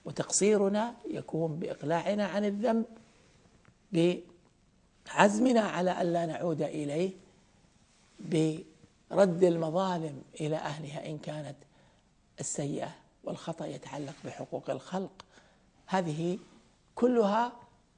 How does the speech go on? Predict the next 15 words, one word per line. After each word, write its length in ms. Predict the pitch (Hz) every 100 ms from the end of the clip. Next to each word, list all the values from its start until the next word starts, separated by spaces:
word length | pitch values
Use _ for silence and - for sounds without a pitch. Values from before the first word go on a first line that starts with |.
| _ _ _ _ -
من 320 | 180 214 208 - - - _ _ _ _ _ _ _ _ _ _ _ _ _ -
الأمور 420 | 180 190 214 247 190
التي 300 | 190 190 208
لا 140 | 269
بد 280 | 320 175 165
أن 140 | 170
يستحضرها 640 | 160 - 143 175 165 147 147
المؤمن 380 | 151 - 147
عند 400 | 127 147 143 196 - - - _ -
توبته. 520 | 170 143 - - 117 - _ _ _ _ _ _
فاندم 460 | - 180 151 151 185 - _ _ -
على 160 | - 151
الخطأ، 420 | 147 - - 160 - _ _ _ _ -
أقلع 480 | 180 180 156 165 120
عنه، 380 | 113 120 143